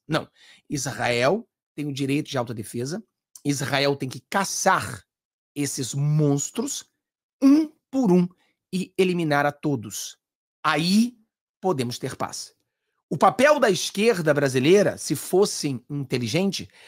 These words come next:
seria apoiar Palestina contra Hamas.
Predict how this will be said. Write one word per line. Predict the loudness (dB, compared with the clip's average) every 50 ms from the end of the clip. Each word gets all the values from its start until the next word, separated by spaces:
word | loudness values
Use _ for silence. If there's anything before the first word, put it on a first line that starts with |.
| -20 _
seria | -12 -10 -6 -2 0 2 2 4 4 4 4 4 4 2 0 -4 _ _ -20 -20 -20 -20 _ _ 0
apoiar | 2 4 4 4 2 2 2 4 6 6 6 6 4 4 4 2 0 -2 -4 -12 -18 _ _ _ _ _ _ _ _
Palestina | 2 4 4 4 2 0 -2 -6 -8 -6 -4 -2 0 0 0 -2 -4 -6 _ _ _
contra | 2 4 4 4 2 0 -2 -4 -4 -4
Hamas. | -2 -2 -2 -2 -2 -4 -6 -8 -12 -12 -14 -18